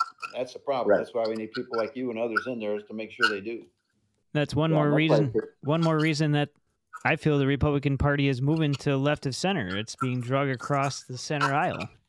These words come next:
Speaker 1: Well, they think if they go left, they're gonna get more votes. They don't understand the
Speaker 3: Yeah.
Speaker 1: left is not gonna vote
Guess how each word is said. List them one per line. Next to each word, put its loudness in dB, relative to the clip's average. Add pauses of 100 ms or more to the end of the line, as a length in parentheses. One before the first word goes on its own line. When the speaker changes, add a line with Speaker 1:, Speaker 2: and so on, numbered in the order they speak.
(320)
Speaker 1:
Well, -2
they -2
think -4
if -4
they -2
go 0
left, 2
they're -6
gonna -4
get 2
more -6
votes. -4
They -6
don't -8
understand -8
the 6
Speaker 3:
Yeah. 8
Speaker 1:
left -4
is -16
not -8
gonna 4
vote -6